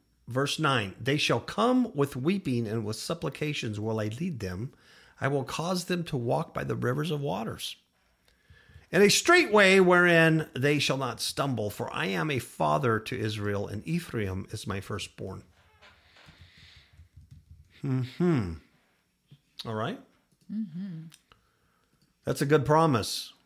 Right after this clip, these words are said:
Speaker 1: but it's conditional, isn't it?
Speaker 2: Yep.
Speaker 1: Okay, seven, chapter seven, verse one says, it says,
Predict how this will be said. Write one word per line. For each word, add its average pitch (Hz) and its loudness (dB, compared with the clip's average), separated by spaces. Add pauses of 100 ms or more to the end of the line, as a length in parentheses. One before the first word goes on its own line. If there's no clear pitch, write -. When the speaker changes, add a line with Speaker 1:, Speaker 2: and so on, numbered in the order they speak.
(200)
Speaker 1:
but 165 6
it's 170 2
conditional, 185 4
isn't 107 -2
it? 95 -10 (240)
Speaker 2:
Yep. - -8 (2000)
Speaker 1:
Okay, 165 6
seven, 269 2 (840)
chapter 175 0
seven, 160 -2
verse - -4
one 120 0 (1500)
says, 120 -2 (1300)
it 131 -6
says, 139 -2